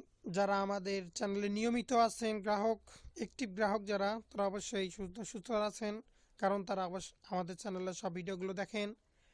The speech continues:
এবং সেই ভিডিও অনুযায়ী চলেন।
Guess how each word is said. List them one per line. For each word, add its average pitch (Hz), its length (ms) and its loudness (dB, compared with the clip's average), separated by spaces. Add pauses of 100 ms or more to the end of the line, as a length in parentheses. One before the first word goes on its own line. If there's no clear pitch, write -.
(400)
এবং 190 240 4 (880)
সেই - 160 0
ভিডিও 175 300 0
অনুযায়ী 180 480 -2 (1120)
চলেন। 175 380 2